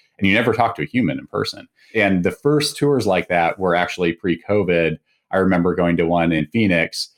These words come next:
and everyone was kind of scratching their head about, "Is this the future or is this just crazy?" And, uh, it seemed amazing that anyone would want to take a tour and not actually interact with another human being.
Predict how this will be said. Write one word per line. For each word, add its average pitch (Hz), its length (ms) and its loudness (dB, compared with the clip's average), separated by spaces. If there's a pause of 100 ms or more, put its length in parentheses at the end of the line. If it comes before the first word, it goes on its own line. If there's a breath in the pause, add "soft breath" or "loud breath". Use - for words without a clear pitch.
(220)
and 95 120 0
everyone 113 260 2
was 110 100 0
kind 110 120 0
of 98 60 0
scratching 101 400 0
their 85 140 2
head 120 380 2
about, 87 400 0 (260)
"Is 117 80 0
this 190 140 -2
the 190 80 2
future 110 460 0
or 104 160 0
is 87 100 -2
this 104 200 -2
just - 260 -8
crazy?" 80 560 -2 (400)
And, 92 500 2
uh, 92 300 2
it 107 140 0
seemed 117 340 0
amazing 101 640 0
that 87 140 0
anyone 92 320 0
would 87 100 -2
want 90 240 0
to - 40 -14
take 90 160 -2
a 78 60 -4
tour 90 320 0
and 80 240 0
not 87 220 2
actually 82 380 -2
interact 82 400 0
with 82 120 -6
another 80 280 0
human 76 320 0
being. 82 440 0